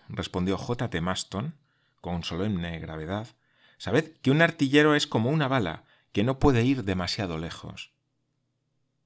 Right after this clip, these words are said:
La discusión tomaba un carácter personal, pero el presidente intervino. Calma, amigos, calma, y razonemos. Se necesita evidentemente un cañón de gran calibre, puesto que la longitud de la pieza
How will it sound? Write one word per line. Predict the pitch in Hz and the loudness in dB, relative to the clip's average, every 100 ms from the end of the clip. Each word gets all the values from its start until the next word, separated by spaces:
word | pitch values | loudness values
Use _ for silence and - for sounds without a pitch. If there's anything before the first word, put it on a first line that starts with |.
| _ _ _ - | _ _ _ -6
La | 90 | -4
discusión | 90 - - - 135 135 | -2 -4 -6 -4 -4 -4
tomaba | 98 101 113 | -2 0 -2
un | |
carácter | 90 92 - 95 - | -2 -2 -2 -4 -4
personal, | 82 92 110 92 - _ _ | -6 -4 -4 -6 -12 _ _
pero | 90 90 | 0 0
el | 80 | 0
presidente | 90 - 87 120 139 160 - | -2 0 -2 -2 -6 -10 -6
intervino. | 92 82 80 71 - - _ _ _ _ _ _ _ _ | -4 -4 -4 -6 -10 -18 _ _ _ _ _ _ _ _
Calma, | - 127 107 87 80 | 4 4 6 0 -2
amigos, | 92 80 78 - - _ _ _ | -4 -4 -6 -8 -14 _ _ _
calma, | 127 147 85 - - _ | -2 -2 -4 -8 -16 _
y | 85 | -8
razonemos. | 85 - 101 127 71 - - _ _ _ _ _ | -6 -4 -4 -4 -6 -12 -18 _ _ _ _ _
Se | - 107 | -2 -2
necesita | 98 120 170 165 113 | 0 -2 -2 0 2
evidentemente | 90 101 104 95 110 143 | 2 0 0 -2 -2 -4
un | 113 | -4
cañón | 82 87 113 | -4 -2 -2
de | 82 | -4
gran | 76 87 | -4 -6
calibre, | 78 98 120 78 - _ _ _ - | -4 -4 -4 -6 -10 _ _ _ -10
puesto | 87 95 | -6 -4
que | 85 | -4
la | 87 85 | -4 -4
longitud | 85 87 76 98 | -6 -6 -2 0
de | 98 | 0
la | 95 | 0
pieza | 123 120 131 | -2 -2 -6